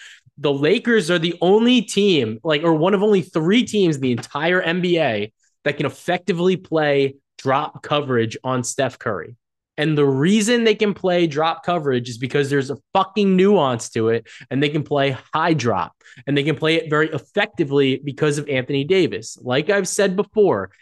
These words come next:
it looks a lot like hedging. It's not hedging. It's high drop. And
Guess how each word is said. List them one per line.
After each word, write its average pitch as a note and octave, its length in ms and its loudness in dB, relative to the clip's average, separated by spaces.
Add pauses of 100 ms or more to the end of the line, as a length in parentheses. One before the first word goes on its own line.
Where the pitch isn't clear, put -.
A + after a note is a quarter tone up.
(140)
it D#3 200 -4
looks D#3+ 600 0
a F#3 80 0
lot D3+ 380 0
like C#3+ 440 -2
hedging. B2 480 -4 (260)
It's B2+ 200 -10
not A#2 600 -4 (120)
hedging. A#2+ 520 -4
It's A#2+ 140 -12
high C3+ 420 -6
drop. A#2+ 500 -4 (260)
And C#3 360 -2